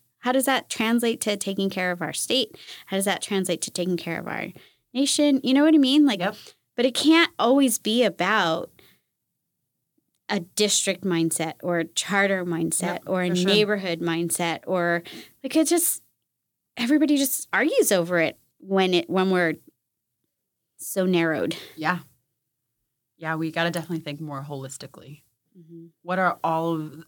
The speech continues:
Speaker 2: all of the people in the community that are doing work in different industries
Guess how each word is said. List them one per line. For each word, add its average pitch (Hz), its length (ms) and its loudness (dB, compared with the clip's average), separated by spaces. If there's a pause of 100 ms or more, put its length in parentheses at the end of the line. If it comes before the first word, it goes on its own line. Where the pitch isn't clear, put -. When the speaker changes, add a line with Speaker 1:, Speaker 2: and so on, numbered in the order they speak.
Speaker 2:
all 196 180 0
of 185 60 -4
the 180 60 -4
people 175 300 -6
in 156 80 -2
the 151 80 -4
community 147 480 -6
that 143 100 -4
are 143 80 -4
doing 147 300 -6
work 143 200 -6
in 156 80 -10
different 135 280 -12
industries 175 640 -10